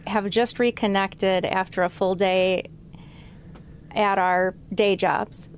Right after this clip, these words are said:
and we have not talked about what we're saying tonight. First of all, credit to my peer, Lynn Lounsbury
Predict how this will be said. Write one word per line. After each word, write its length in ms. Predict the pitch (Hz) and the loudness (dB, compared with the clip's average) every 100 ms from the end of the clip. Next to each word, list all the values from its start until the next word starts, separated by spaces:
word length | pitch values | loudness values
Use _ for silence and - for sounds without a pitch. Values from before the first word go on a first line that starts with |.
| - | -2
and 180 | 196 | 2
we 100 | 202 | 4
have 180 | 240 196 | 4 2
not 280 | 196 226 226 | 2 0 0
talked 320 | - 220 - | -2 -2 0
about 240 | 190 190 - | 0 0 0
what 160 | 208 | 0
we're 100 | 196 | -2
saying 340 | 190 208 190 175 | -2 -2 -2 -4
tonight. 360 | - 180 - - - - - - - - - - | -4 -6 -6 -12 -20 -20 -20 -20 -20 -20 -20 -20
First 280 | - 262 254 | 0 0 0
of 80 | 226 | 0
all, 160 | 240 226 | 2 2
credit 480 | - 220 233 - | 0 2 2 0
to 500 | - 233 220 220 214 - | -2 2 4 6 4 2
my 220 | 196 185 - | 0 0 0
peer, 580 | - 254 240 240 247 240 - - - - - - | 2 4 4 4 2 0 -12 -20 -20 -20 -20 -4
Lynn 240 | 214 233 233 | 2 4 4
Lounsbury 920 | 226 226 226 - 214 208 208 262 320 | 4 4 2 2 2 4 4 2 0